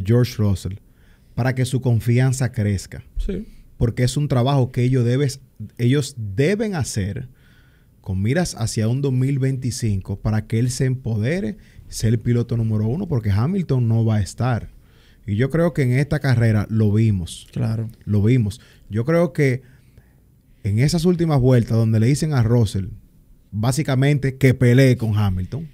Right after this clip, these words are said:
Speaker 1: arriesgando el tres y el cuatro,
Speaker 2: Ujú.
Speaker 1: fue precisamente un mensaje a, a Russell,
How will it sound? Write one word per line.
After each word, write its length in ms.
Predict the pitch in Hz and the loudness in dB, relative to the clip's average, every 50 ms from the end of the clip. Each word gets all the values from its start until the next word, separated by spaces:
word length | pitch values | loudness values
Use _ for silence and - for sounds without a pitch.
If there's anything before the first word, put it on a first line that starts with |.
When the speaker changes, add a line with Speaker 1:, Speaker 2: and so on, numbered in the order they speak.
| - - _ | -20 -18 _
Speaker 1:
arriesgando 920 | - 110 113 107 120 120 113 98 110 110 - 139 156 165 170 170 180 185 - - - _ _ - | -2 0 2 4 4 4 4 2 2 2 2 4 4 2 2 0 -2 -2 -6 -12 -20 _ _ -2
el 260 | 107 123 113 101 98 | 0 0 0 0 0
tres 220 | - 123 135 151 | 0 2 4 4
y 60 | 160 156 | 4 4
el 120 | 131 - | 2 0
cuatro, 500 | - 120 123 127 127 117 - - - - - _ _ _ _ - | 2 2 4 6 4 4 2 -2 -8 -10 -16 _ _ _ _ -10
Speaker 2:
Ujú. 260 | 101 101 101 104 123 - - _ _ _ _ _ _ _ _ _ _ _ _ _ - _ _ _ _ | -8 -6 -6 -8 -8 -12 -16 _ _ _ _ _ _ _ _ _ _ _ _ _ -20 _ _ _ _
Speaker 1:
fue 320 | _ _ - 113 123 147 - | _ _ -2 0 0 0 0
precisamente 960 | 143 131 113 98 - 139 156 147 156 135 123 113 107 101 98 95 - - - - _ _ _ _ _ _ _ _ _ _ _ _ _ _ _ | 0 0 0 0 0 -2 -2 0 0 0 2 2 2 2 0 -2 -6 -10 -14 -14 _ _ _ _ _ _ _ _ _ _ _ _ _ _ _
un 140 | - 107 117 | -2 0 2
mensaje 760 | 131 135 131 120 107 - - 123 123 120 113 113 110 107 101 - | 4 4 4 2 0 0 0 0 2 4 4 4 2 2 -2 -4
a, 480 | - 104 101 98 98 98 95 87 - - _ _ - - _ _ _ _ _ _ | -4 -2 -2 -2 0 -2 -4 -4 -6 -10 _ _ -20 -20 _ _ _ _ _ _
a 140 | 101 98 101 | -4 -2 0
Russell, 420 | - 120 135 123 - 113 107 120 | 0 2 0 0 0 -2 -4 -6